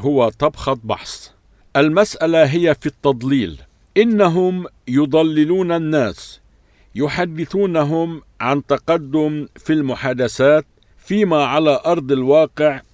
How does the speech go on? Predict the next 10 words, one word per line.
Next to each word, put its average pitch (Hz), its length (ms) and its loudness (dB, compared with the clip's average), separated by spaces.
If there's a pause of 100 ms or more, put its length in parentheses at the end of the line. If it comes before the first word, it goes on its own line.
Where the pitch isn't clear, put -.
(140)
لا 151 260 2
تقدم 151 760 -2 (240)
ولا 139 480 2
من 151 300 -2
يتقدمون. 143 1000 -2 (460)
لهذه 175 600 2
الأسباب 151 840 -2 (120)
مجتمعة، 127 1040 -2 (200)
يمكن 135 520 -2
القول: 139 680 0